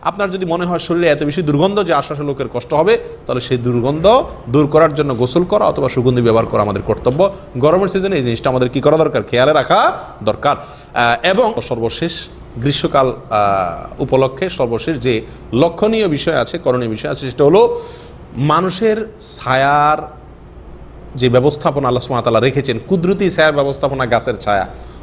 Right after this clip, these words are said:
অথবা ছাউনি দিয়ে যে ছায়ার ব্যবস্থাগুলো আছে, এরকম মানুষের ছায়ার জায়গাগুলোতে পেশাব পায়খানা না করা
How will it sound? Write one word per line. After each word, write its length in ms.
অথবা 380
ছাউনি 320
দিয়ে 180
যে 120
ছায়ার 300
ব্যবস্থাগুলো 480
আছে, 280
এরকম 440
মানুষের 480
ছায়ার 520
জায়গাগুলোতে 760
পেশাব 360
পায়খানা 300
না 140
করা 220